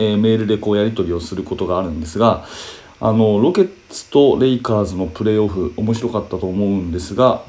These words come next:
三原さんはどんなとこ見ましたかっていう、そんな、えーと、リクエストをいただいたので、まあ、私ね、エヌビーエー大ファンなので、えー、ちょっとね、ラジオの方で、えー、まあ、雑談みたいになっちゃいますけど、ちょっとお話をしたいなと思ってます。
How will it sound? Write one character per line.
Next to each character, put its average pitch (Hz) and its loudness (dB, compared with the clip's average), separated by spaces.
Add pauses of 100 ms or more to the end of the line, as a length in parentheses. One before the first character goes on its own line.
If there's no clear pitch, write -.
(120)
三 113 2
原 120 4
さ 123 0
ん 113 2
は 107 2
ど 117 4
ん 147 6
な 127 6
と - 2
こ 92 -2
見 90 0
ま 95 2
し 95 -6
た 85 -6
か 107 0
っ 110 -6
て - -12
い 90 -4
う、 90 -2
そ 147 0
ん 147 2
な、 135 4
え 120 2
ー 113 -4
と、 113 0
リ 107 -2
ク 113 0
エ 107 0
ス - -12
ト 90 -4
を 85 -4
い 87 -6
た 95 -6
だ 95 -2
い 87 -6
た 92 -8
の 85 -6
で、 98 -2 (300)
ま 120 0
あ、 - 4
私 127 2
ね、 143 0
エ 120 4
ヌ 147 4
ビ 170 2
ー 135 4
エ - 2
ー - 2
大 113 4
フ 123 -2
ァ - 2
ン 117 2
な 82 -2
の 76 -8
で、 101 -2
え - 0
ー、 95 -4
ち 120 -4
ょ - -2
っ - -12
と 90 -10
ね、 95 -6
ラ 107 -2
ジ 95 -2
オ 90 -2
の 80 -4
方 82 -6
で、 113 2 (380)
え 95 2
ー、 - 0
ま 117 2
あ、 104 2
雑 117 0
談 131 4
み 156 0
た 151 2
い 120 4
に 110 2
な 120 2
っ 120 -2
ち 104 -2
ゃ 92 0
い - 0
ま 82 0
す - -12
け 113 0
ど、 143 2
ち 139 -2
ょ - -2
っ - -6
と 98 0
お 85 2
話 92 -4
を 92 -4
し 85 -12
た 104 -4
い 95 -2
な 101 -2
と 92 -8
思 92 -4
っ 92 -4
て - -10
ま - -4
す。 98 -6